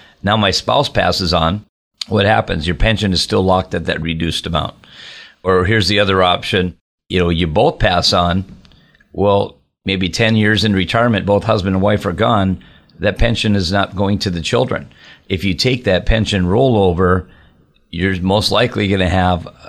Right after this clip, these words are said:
a, a large amount that's gonna go to your beneficiaries,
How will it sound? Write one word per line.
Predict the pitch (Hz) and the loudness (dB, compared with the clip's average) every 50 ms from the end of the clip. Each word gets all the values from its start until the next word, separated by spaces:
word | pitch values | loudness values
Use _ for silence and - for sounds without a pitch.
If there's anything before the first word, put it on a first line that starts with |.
| - _ _ - | -20 _ _ -4
a, | 82 82 82 80 82 | -2 0 0 0 -2
a | 85 | 0
large | 85 87 87 92 90 101 | 0 2 2 0 0 0
amount | 98 90 90 92 95 95 | 0 0 2 0 0 0
that's | 95 87 85 - | 0 -2 -2 -2
gonna | - 95 90 90 | -2 -4 -4 -2
go | 80 85 85 90 | -2 -2 -2 -2
to | 87 - - | -4 -4 -6
your | 90 80 | -6 -4
beneficiaries, | 78 - 85 82 78 - 92 92 - - 80 - - - - | -4 -4 -4 -4 -4 -4 -4 -4 -4 -4 -8 -10 -10 -10 -12